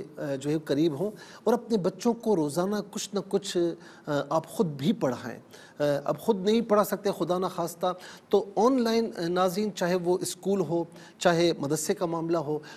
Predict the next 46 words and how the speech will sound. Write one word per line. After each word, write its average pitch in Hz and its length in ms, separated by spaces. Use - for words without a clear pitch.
तो - 240
ऑनलाइन 247 420
छोड़े 226 340
नहीं, 175 220
उनके 196 340
जहन 180 260
में 214 120
ये 190 120
रखें 185 280
कि 220 140
आपको 202 380
पढ़ना 185 520
है, 113 220
चाहे 147 200
स्कूल 196 300
जाकर 202 260
पढ़ना 196 340
है 196 180
या 147 60
चाहे 160 360
घरों 170 240
में 185 120
रहकर 151 380
ऑनलाइन 190 400
पढ़ना 170 320
है, 175 120
लेकिन 185 280
पढ़ना 143 280
है 113 220
ताकि 156 200
बच्चे 165 300
हमारे 160 360
तालीम 175 500
से 160 340
दूर 151 460
ना 139 160
हो 127 200
जाएं। 123 200
और 180 60
सबसे 233 320
बेहतर 208 360
बात 175 260
ये 170 100
होती 156 240
है 160 60
नाज़रीन 151 380